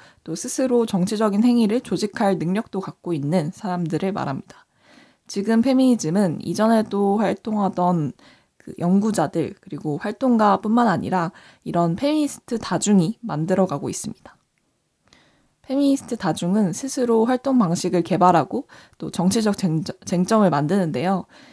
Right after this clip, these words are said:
기존 활동가들의 시스템하고는 전혀 다른 새로운 활-, 형태로 활동하고 있습니다. 뭐 디지털 성폭력이라든지 비혼이라든지 이런 식의 주제별로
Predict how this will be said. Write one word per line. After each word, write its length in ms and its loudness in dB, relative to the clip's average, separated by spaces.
기존 300 4
활동가들의 720 2
시스템하고는 840 0
전혀 240 0
다른 380 -4
새로운 440 2
활-, 180 2
형태로 560 -2
활동하고 480 -4
있습니다. 500 -16
뭐 100 -20
디지털 440 -2
성폭력이라든지 1400 0
비혼이라든지 1040 -2
이런 220 -4
식의 580 -8
주제별로 840 2